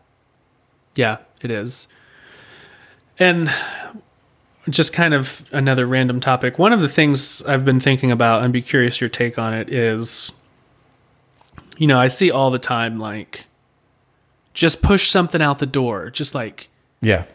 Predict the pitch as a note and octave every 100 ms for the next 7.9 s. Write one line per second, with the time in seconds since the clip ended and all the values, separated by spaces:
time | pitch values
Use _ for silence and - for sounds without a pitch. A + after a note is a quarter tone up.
0 | _ _ _ _ - F#3+ E3 - - -
1 | G#3 F#3+ - - _ E3 G#3 F#3 E3 D#3+
2 | E3 D3 C#3+ E3+ E3+ D#3+ D#3 C#3+ C3+ -
3 | D#3 D3 C#3 D3+ C#3 C3+ C3+ C3 D3+ C3+
4 | C#3+ C3 C3 F#3+ D#3+ D3+ - - D#3+ C#3+
5 | C#3+ - - D#3+ - C#3+ C3+ C3 - G2
6 | F#2 - - - - - - - - _
7 | G3+ G3 G#3+ C#4+ C#4 A3 G3+ - -